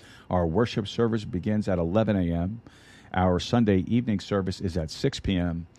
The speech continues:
and our Wednesday night Bible study meets at seven P M.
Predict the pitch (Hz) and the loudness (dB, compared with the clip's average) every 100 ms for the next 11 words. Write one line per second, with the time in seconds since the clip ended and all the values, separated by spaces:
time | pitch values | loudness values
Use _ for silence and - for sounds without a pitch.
0 | - - - 120 127 123 110 113 113 107 | -20 -16 -2 0 0 -2 0 2 4 2
1 | 87 101 98 98 95 92 87 - 110 98 | 2 0 0 -2 0 -2 -2 -2 0 0
2 | 90 - 85 80 82 - _ - 87 92 | -2 -2 -2 -2 -4 -8 _ -2 2 2
3 | - 92 90 - - - 90 82 80 85 | 0 -2 -2 -4 -12 -6 -4 -4 -6 -4
4 | 98 95 71 | -4 -4 -8